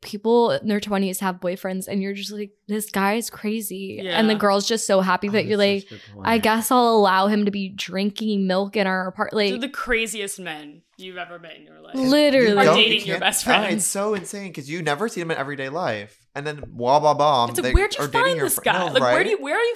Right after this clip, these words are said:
Speaker 2: finding these freaks?
Speaker 1: Where
Speaker 2: That's what
Speaker 1: are
Speaker 2: I wanna
Speaker 1: they?
Speaker 2: wonder.
Speaker 1: They're rising out from the ashes.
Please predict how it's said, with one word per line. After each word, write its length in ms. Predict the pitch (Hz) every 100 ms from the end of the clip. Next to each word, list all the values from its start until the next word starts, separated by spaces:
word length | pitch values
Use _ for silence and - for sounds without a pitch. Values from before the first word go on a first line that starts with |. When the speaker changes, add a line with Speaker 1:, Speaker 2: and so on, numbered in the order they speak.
| -
Speaker 2:
finding 440 | 277 311 359 302
these 180 | 247 254
freaks? 640 | - 294 370 240 - - - _ _ _
Speaker 1:
Where 240 | - 202 302
Speaker 2:
That's 80 | 359
what 180 | 302 302
Speaker 1:
are 40 |
Speaker 2:
I 40 |
wanna 160 | 269 247
Speaker 1:
they? 40 |
Speaker 2:
wonder. 340 | 208 190 185 180
Speaker 1:
They're 300 | 220 262 269
rising 680 | 202 185 214 202 190 180 175
out 260 | - 180 -
from 160 | 190
the 80 | 180
ashes. 840 | 170 180 185 - - - 220 -